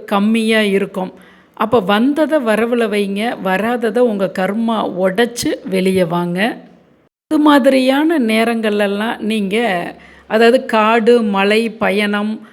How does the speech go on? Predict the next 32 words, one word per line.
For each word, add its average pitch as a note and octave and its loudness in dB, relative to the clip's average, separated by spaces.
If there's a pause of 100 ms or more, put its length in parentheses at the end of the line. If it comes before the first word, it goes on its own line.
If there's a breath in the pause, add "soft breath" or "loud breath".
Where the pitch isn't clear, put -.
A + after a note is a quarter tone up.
(400 loud breath)
ஆ, A#3+ -2
இது B3+ 0
போல A#3+ 2
அப்படி A3+ -2
கொஞ்சம் A3 0
அப்படியே G3+ 0
போயிட்டு A3 0
வர்றது, G3 -2
ஹாயா G#3+ 2
நீங்க A3+ -2
மட்டும் G3+ -6
இல்ல, G#3 -2 (120)
உங்க G3 0
துணையும் G3 -2
தான். F3+ -4 (520 loud breath)
ஆ, A3 0
அந்த A3 0
விலங்குகள், B3+ 2
பறவைகள், A#3 2
அது G#3 -2
பத்தியெல்லாம் A#3+ -4
உங்களோட F#3+ -2
மனசு A3+ -2
ஆராய்ச்சி G#3+ 0
பண்ணுனீங்கன்னா G3 -2
கூட G#3 -4
மனம் G#3 0
ரிலாக்ஸ் F#3+ -2
ஆகும். F3 -6 (380 loud breath)
அப்படின்னா A#3+ 2
என்ன, B3 2
டிஸ்கவரி A#3+ 0